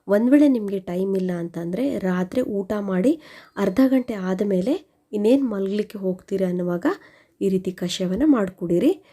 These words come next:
ಸ್ವಲ್ಪ ಹೊಟ್ಟೆ ಖಾಲಿ ಇದ್ರೆ ತುಂಬಾನೇ ಒಳ್ಳೆಯದು. ಇನ್ನು ನೀವು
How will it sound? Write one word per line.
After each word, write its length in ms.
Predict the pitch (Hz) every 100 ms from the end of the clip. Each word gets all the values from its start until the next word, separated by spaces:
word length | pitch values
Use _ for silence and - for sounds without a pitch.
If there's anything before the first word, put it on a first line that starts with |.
| _ -
ಸ್ವಲ್ಪ 320 | 320 370 -
ಹೊಟ್ಟೆ 340 | 262 220 - 214 - -
ಖಾಲಿ 320 | 196 196 196
ಇದ್ರೆ 220 | 185 269
ತುಂಬಾನೇ 400 | - 202 185 185
ಒಳ್ಳೆಯದು. 400 | 175 175 175 240 440 - _ _ _ - -
ಇನ್ನು 180 | 320 330
ನೀವು 380 | 330 320 302